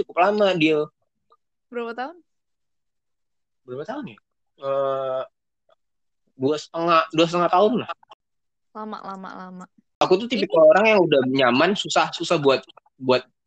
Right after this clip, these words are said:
Speaker 1: buat apa? Susah,
Speaker 2: Iya.
Speaker 1: pasti susah putus. Aku, bukan move on. Aku tuh, eh, kalau udah ngejalin komitmen tuh putusnya tuh susah. Kecuali emang bener-bener masalahnya tuh,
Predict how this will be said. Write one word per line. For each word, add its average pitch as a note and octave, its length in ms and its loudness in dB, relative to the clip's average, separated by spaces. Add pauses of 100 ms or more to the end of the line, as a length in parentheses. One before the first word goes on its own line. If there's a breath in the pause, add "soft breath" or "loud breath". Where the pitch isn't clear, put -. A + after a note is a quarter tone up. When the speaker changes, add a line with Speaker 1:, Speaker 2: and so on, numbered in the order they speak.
(140)
Speaker 1:
buat B2 240 0
apa? E3+ 240 -2 (800)
Susah, C3+ 420 2
Speaker 2:
Iya. A2+ 60 -2
Speaker 1:
pasti C3 240 0
susah C3 240 -2
putus. - 400 -8 (160)
Aku, C3+ 240 0
bukan E3+ 240 2
move - 160 -2
on. C3 160 2
Aku - 160 -2
tuh, A3+ 180 4 (600)
eh, C#3 280 6 (380)
kalau C#3+ 240 4
udah C3 160 4
ngejalin B2+ 400 0
komitmen B2 480 -2
tuh F#3 80 -4
putusnya C3+ 400 -8
tuh D#3+ 160 -4
susah. C#3+ 320 -10
Kecuali C#3 320 0
emang C#3+ 240 -2
bener-bener B2 400 -2
masalahnya A#2+ 480 -2
tuh, D#3 160 -6